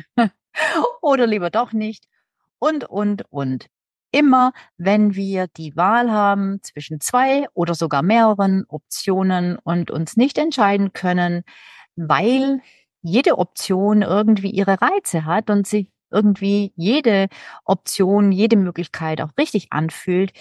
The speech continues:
dann stecken wir in einem inneren Konflikt und können uns nicht entscheiden.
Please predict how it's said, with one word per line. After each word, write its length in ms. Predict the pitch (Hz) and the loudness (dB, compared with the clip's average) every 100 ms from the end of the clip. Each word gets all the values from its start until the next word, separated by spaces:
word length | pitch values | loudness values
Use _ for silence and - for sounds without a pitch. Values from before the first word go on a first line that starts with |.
| - - - - | -20 -20 -14 -2
dann 340 | 175 190 - | 2 2 0
stecken 420 | - - - 165 151 | -4 -8 -6 -6 -4
wir 300 | 175 196 - | 0 0 0
in 200 | - 220 - _ | 2 2 2 _
einem 520 | 156 151 165 180 180 180 - | -2 -2 0 0 0 -2 -2
inneren 500 | 143 127 127 135 - | 0 2 0 -4 -8
Konflikt 800 | - 139 143 - 202 - - - _ _ _ _ - - - _ _ | -4 -2 -4 0 -2 -2 -16 -18 _ _ _ _ -20 -20 -20 _ _
und 220 | 220 226 | 0 2
können 220 | - 135 | 0 0
uns 220 | 143 - 214 | 0 -2 -4
nicht 180 | - | -2
entscheiden. 560 | - - 196 135 107 120 | -4 0 0 0 -2 -6